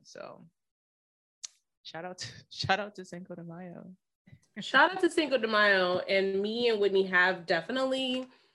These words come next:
Speaker 2: already decided that we're gonna be making plans early for next year. So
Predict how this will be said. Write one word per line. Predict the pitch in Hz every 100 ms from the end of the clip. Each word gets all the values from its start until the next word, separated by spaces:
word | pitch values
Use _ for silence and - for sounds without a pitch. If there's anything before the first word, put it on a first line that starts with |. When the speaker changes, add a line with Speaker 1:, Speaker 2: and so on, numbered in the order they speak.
| _ _ _ _ _ _ _
Speaker 2:
already | 196 196 214 220 220 214
decided | 196 196 170 180 175
that | 156
we're | 160 165
gonna | 160
be | 156
making | 160 151 160 156 156
plans | 175 165 160
early | - 160 160
for | 160
next | 147 143 -
year. | 269 277
So | - 180 165 160